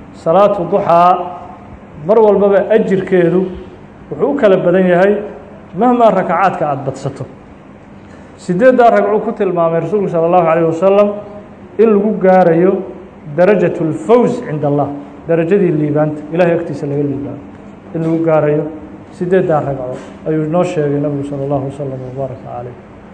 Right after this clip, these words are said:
Aqallu salaati duxaa, salaatu duxaa kan ugu yaraanta badan, ragcataani, laba ragco wey.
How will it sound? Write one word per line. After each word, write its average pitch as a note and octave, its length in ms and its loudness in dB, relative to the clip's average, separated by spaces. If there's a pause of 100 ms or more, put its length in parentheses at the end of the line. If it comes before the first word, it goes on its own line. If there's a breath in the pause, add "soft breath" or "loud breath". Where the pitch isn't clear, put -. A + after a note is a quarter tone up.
(1040)
Aqallu A3 380 4
salaati G#3+ 400 4
duxaa, D3 360 0 (320)
salaatu G#3+ 440 2
duxaa F3+ 300 2
kan F3 120 -4
ugu G3 160 -4
yaraanta F#3 360 2
badan, F3 340 0 (460 loud breath)
ragcataani, G3+ 600 2
laba E3 200 2
ragco C#3+ 340 -2
wey. A#2+ 120 -8